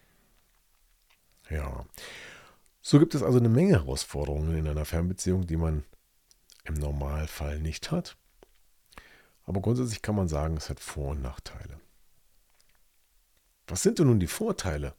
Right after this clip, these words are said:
und was sind die Nachteile oder was ist Pro und Contra? Auch das sicherlich eine Frage der Bewertung jedes Einzelnen.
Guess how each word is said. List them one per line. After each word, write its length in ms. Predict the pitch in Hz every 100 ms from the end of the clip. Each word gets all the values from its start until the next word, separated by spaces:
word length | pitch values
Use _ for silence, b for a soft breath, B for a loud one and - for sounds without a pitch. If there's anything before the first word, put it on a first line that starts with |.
| b b -
und 140 | 78
was 160 | 78 -
sind 140 | 80
die 80 | 80
Nachteile 640 | 85 87 - 78 69 65
oder 180 | 73 80
was 160 | 85 87
ist 100 | -
Pro 240 | - 92
und 120 | 95
Contra? 460 | - 101 110 73 90 _ _ _ _ _ _ _ _ _ - -
Auch 140 | 78
das 220 | - 101 -
sicherlich 440 | 87 98 104 87
eine 140 | 92
Frage 260 | - 85 90
der 100 | 82
Bewertung 520 | 82 76 85 87 85
jedes 240 | 78 80 82
Einzelnen. 500 | 82 90 69 67